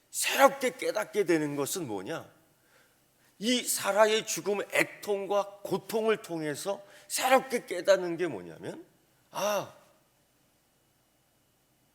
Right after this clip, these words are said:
하나님의 약속이 아직 이루어지지 않았구나. 아, 하나님의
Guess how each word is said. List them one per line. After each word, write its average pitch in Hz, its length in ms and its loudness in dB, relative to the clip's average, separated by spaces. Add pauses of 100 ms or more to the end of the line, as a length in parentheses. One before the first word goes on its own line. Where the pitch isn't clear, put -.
(600)
하나님의 247 640 2
약속이 165 760 -4 (960)
아직 202 480 4
이루어지지 170 560 -2
않았구나. 135 920 -6 (1500)
아, 165 440 -6 (1900)
하나님의 233 760 2